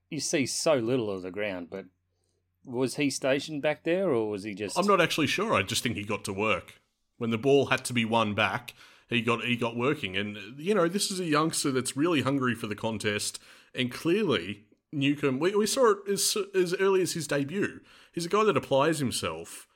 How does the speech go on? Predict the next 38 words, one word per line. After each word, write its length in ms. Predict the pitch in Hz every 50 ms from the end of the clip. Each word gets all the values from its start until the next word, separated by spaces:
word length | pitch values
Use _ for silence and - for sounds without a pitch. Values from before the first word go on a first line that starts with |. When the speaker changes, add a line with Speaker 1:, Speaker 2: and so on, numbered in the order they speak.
| _ -
Speaker 2:
with 140 | 131 127 -
such 240 | - 185 170 - 147
intensity 800 | 131 120 - - 131 160 - - - 123 95 85 80 90 92 _ _ _ _ _ - _ _ _ -
that 260 | 123 123 127 131 139
you 80 | 143
just 180 | 143 170 160 -
can't 280 | - 175 151 135 117 110
help 180 | 123 139 135
but 160 | - 127 -
be 100 | 123 113
incredibly 480 | 107 107 101 - 120 117 107 104 104 92
excited. 580 | 85 - - - 104 104 101 85 82 82 - _ -
Speaker 1:
And 160 | 139 139 139
did 200 | 135 135 123 131
you 60 | 139
notice 260 | 147 147 151 147 139
the 120 | - 147 131
red-headed 480 | 120 135 139 135 127 143 135 135 127
Sicily 640 | - - 160 160 - - 185 196 220 220 196 - - _ _ -
at, 200 | 139 135 139 135 _ -
uh, 240 | 139 135 131 127 127
centre 300 | 127 - - 151 147 139
half 240 | 143 147 143 - -
back? 320 | 160 165 226 240 - - - -
That 160 | - 147 - -
was 140 | 180 -
interesting. 420 | 220 - - - 202 202 - 175 233
Speaker 2:
<laughs> 0 |
Oh, 400 | 180 170 156 147 - - 160 156 151
that's 200 | 170 170 - 160
a 100 | 151 151
massive 680 | 160 165 180 185 170 165 156 - 139 131 123 123 -
call. 400 | - 147 131 127 113 110 107 98 - - - - - 131 - - - -
Speaker 1:
<laughs> 460 | - - - - 233 - - _ -
Come 220 | - 349 - 127 131
on, 180 | 139 - 135
twenty-four 540 | 131 - - 208 196 175 170 160 160 143 135
touches, 520 | - - - 160 156 - - 143 135 -